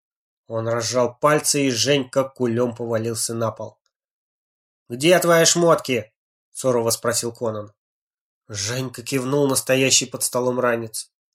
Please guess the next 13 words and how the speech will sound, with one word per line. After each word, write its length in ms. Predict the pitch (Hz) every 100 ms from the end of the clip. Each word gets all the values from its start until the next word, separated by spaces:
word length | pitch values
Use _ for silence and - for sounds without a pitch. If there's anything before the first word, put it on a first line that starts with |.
| _ _ _ _ _ _
Конан 360 | - 113 117 113
подхватил 580 | 117 - 123 117 143 160
его, 420 | 165 170 147 - _ _ _ -
поднёс 500 | 123 123 143 156 -
к 60 |
окну, 500 | 131 - 151 190 - _ _ _ _
высыпал 640 | 104 110 165 151 135 131 123
всё 240 | - 139
содержимое 680 | - 123 127 123 143 127 117
вниз, 440 | 120 170 175 - -
а 120 | 131
следом 520 | - 127 147 180 143
швырнул 580 | 127 120 120 135 139 147